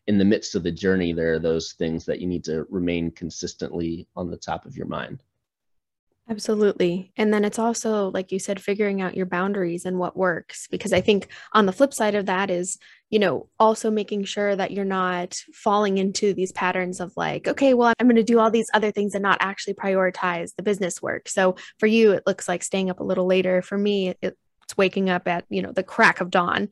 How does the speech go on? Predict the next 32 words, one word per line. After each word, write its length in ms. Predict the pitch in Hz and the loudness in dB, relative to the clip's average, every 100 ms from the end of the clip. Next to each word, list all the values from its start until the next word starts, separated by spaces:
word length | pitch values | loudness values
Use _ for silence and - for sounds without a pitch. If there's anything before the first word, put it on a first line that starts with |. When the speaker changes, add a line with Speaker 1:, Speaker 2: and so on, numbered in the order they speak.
| - - - - | -12 -20 -8 -4
Speaker 2:
Um, 240 | 92 - | -4 0
and 100 | 226 | 4
I 40 | 190 | 6
Speaker 1:
Yeah. 60 | |
Speaker 2:
think 160 | - 190 | 4 0
it's 160 | 185 - | 0 0
like, 180 | 202 - | 0 2
you 200 | 240 226 | 4 4
know, 80 | |
it's 160 | 214 - | 4 2
figuring 320 | 240 240 233 | 0 2 4
out 120 | 220 | 4
what 160 | 214 208 | 4 2
works 300 | 202 208 - | 0 -2 -6
for 140 | - | -8
you 320 | 202 226 233 208 | -4 2 2 4
and 160 | 196 | 2
leaning 260 | 196 196 190 | 0 -2 -2
into 280 | 202 202 202 | -4 -6 -4
that 260 | 190 185 | -2 -2
and 120 | 185 | -2
then, 260 | 185 180 185 - - - | -4 -4 -6 -10 -20 -4
you 80 | 190 | -2
know, 60 | |
shifting 420 | 180 - 196 202 | -2 -4 0 0
those 180 | 190 190 | 0 -2
priorities 680 | - 185 185 196 180 175 190 | 0 2 2 2 0 -4 -6
so 80 | 190 | -4
that 180 | 190 208 | -2 -2
you 60 | |
can 180 | 190 190 | -6 -6
spend 520 | 185 - 185 185 180 | -6 -2 0 0 -4